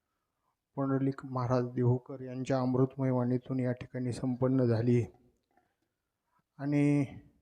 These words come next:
डांगे परिवाराच्या वतीने आज या ठिकाणी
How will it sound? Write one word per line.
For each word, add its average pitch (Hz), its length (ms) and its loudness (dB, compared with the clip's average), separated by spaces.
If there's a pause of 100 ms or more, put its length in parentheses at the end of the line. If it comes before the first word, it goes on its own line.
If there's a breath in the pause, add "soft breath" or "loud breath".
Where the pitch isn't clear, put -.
(840)
डांगे 143 320 0
परिवाराच्या 143 600 2
वतीने 127 560 -2 (2250)
आज 143 220 2
या 139 100 4
ठिकाणी 131 640 0